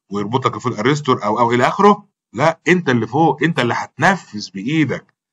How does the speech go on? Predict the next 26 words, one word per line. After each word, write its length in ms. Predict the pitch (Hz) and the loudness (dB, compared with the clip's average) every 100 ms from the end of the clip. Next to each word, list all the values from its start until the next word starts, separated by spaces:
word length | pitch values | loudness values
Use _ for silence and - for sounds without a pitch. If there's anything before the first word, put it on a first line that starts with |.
| _ | _
فأنت 300 | - 120 120 | -4 -2 0
بتسيب 440 | 123 123 151 202 | 0 0 0 0
دستور 580 | 147 151 - 185 196 160 | 2 -2 0 4 6 6
لأي 300 | 120 131 143 | 4 2 2
حد 300 | 127 147 127 | 2 0 2
بعدك 420 | 131 170 151 131 | 2 4 2 0
يجي 160 | 156 156 | 2 2
في 100 | 139 | 2
البريمة 340 | 127 143 160 | 0 2 4
دي، 300 | 165 240 - _ _ _ _ _ _ _ _ _ _ | 6 4 2 _ _ _ _ _ _ _ _ _ _
تقول 220 | 123 135 | 4 4
له: 80 | 135 | 4
"خد 200 | 123 107 | 0 0
بالك 400 | 123 160 117 - | 2 4 2 0
وأنت 260 | 135 156 135 | 0 0 0
فوق 240 | 127 160 | 0 2
بتشحم 420 | 127 156 - 156 | 2 0 0 -2
كراون، 460 | 147 165 196 202 180 - _ _ - | 0 4 6 4 2 -8 _ _ 0
أنت 280 | 190 208 - | 2 4 4
اللي 240 | 160 151 | 2 4
لازم 320 | 156 202 190 | 4 4 2
تنفذ 460 | 147 160 175 - 135 | 0 2 0 0 -4
الكنترول 360 | 135 131 151 175 | -2 0 2 2
في 60 | |
الخطوة 360 | 127 160 147 107 | 2 2 2 2
دي، 260 | 139 131 | 2 2